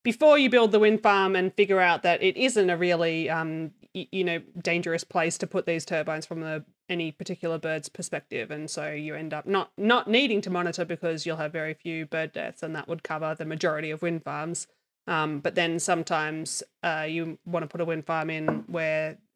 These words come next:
there are bird problems. And one example, I, when I did a video on wind turbines and birds, I used the example of Cuttle Hill Wind Farm in Tasmania,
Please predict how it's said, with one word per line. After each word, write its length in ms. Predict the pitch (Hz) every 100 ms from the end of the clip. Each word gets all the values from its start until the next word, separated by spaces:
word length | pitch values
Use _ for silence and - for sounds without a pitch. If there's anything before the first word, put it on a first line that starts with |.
| _
there 300 | - 175 196
are 140 | 196
bird 200 | 185 165
problems. 420 | 170 160 160 160
And 300 | 165 165 156 175
one 180 | 170
example, 420 | 170 170 160 165 165
I, 140 | 160
when 180 | 175 170
I 100 | 165
did 200 | 175 170
a 40 |
video 320 | 165 160 170
on 160 | 170 175
wind 140 | 170 165
turbines 440 | 165 170 165 165
and 180 | 175 160
birds, 420 | 165 160 156 151
I 60 | 160
used 240 | 165 156
the 100 | -
example 440 | 170 170 165 165
of 120 | 160 -
Cuttle 260 | 180 165
Hill 220 | 165 165
Wind 220 | 165 165 -
Farm 260 | 170 165
in 140 | 165 160
Tasmania, 720 | 175 165 175 175 196 208